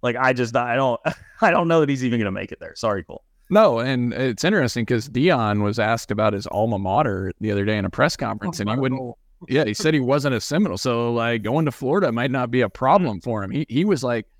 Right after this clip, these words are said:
Speaker 2: saying he graduated from an H B C U, so that
Speaker 3: He did.
Speaker 2: he, and he did. He was very strong in that defense and upset some Florida State fans, but he was speaking the truth. He's obviously very proud of that, and he should be. And so, yeah, I mean,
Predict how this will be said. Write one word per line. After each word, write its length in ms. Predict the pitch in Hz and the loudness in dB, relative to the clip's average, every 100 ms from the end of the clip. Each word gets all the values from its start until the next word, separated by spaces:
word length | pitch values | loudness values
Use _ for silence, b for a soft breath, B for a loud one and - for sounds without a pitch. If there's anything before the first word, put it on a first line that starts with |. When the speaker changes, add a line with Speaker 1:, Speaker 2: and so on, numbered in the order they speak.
| _ _ _ | _ _ _
Speaker 2:
saying 280 | - 123 120 | 0 2 2
he 80 | |
graduated 580 | 120 131 123 120 120 113 | 2 0 2 2 2 0
from 140 | 113 107 | 0 -4
an 60 | |
H 240 | - 120 - | 0 -2 0
B 140 | 117 | -4
C 160 | - 113 | 0 0
U, 440 | 107 139 120 104 - | 2 2 0 -4 -8
so 640 | - 120 104 104 104 101 - 110 | -2 2 4 4 2 2 -2 0
that 260 | 110 113 | 2 2
Speaker 3:
He 60 | 185 | 0
did. 140 | 151 - - _ _ | -6 -8 -16 _ _
Speaker 2:
he, 160 | 110 113 - | -6 -6 -2
and 160 | 139 | 0
he 60 | 131 | 2
did. 240 | 165 127 107 | 2 2 0
He 80 | |
was 160 | 143 127 | 0 0
very 260 | 135 156 143 | 0 0 -2
strong 480 | - 139 143 135 | -2 -2 0 0
in 80 | 110 | 0
that 160 | 113 117 | 0 -2
defense 500 | - 127 120 110 - | -4 -2 -2 -2 -4
and 200 | 101 95 - _ - | -4 -6 -10 _ -2
upset 400 | 123 - 143 - | -2 2 2 2
some 120 | 110 101 | -4 0
Florida 240 | 131 107 | 0 0
State 280 | - 135 180 | 0 0 0
fans, 420 | 104 98 110 131 | -2 -2 -2 -4
but 140 | 87 107 | -2 0
he 100 | 110 | 2
was 100 | 110 | 0
speaking 340 | - 117 117 | -2 -2 0
the 80 | 104 | -2
truth. 260 | - 117 139 | 0 -2 0
He's 160 | 110 113 | -2 4
obviously 440 | 110 110 101 104 | 4 4 0 0
very 200 | 107 110 | 2 0
proud 300 | - 117 170 | 2 4 4
of 80 | 139 | 4
that, 240 | 104 107 | 0 0
and 100 | 113 | -2
he 80 | 101 | -6
should 240 | - 170 | 0 0
be. 240 | 139 113 - _ _ _ _ | 2 -2 -2 _ _ _ _
And 180 | 120 127 | -2 -2
so, 440 | - 131 131 127 - _ _ _ _ - | 2 2 2 -2 -6 _ _ _ _ 4
yeah, 220 | 147 117 | 4 4
I 120 | 87 | 0
mean, 360 | 104 107 101 | 2 2 0